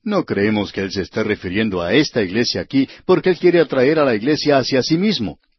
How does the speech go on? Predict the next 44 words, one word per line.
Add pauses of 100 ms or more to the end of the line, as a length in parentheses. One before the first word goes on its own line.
(340)
Pero
aquí
Él
dice
que
a
esta
iglesia
la
va
a
vomitar, (220)
porque
es
tibia. (440)
Y
el
agua
tibia,
amigo
oyente, (140)
le
hace
enfermar
a
uno
del
estómago. (580)
Nosotros
pensamos
que
si
él
tuviera
que
hablar
a
muchas
iglesias (160)
y
a
muchos
creyentes
hoy,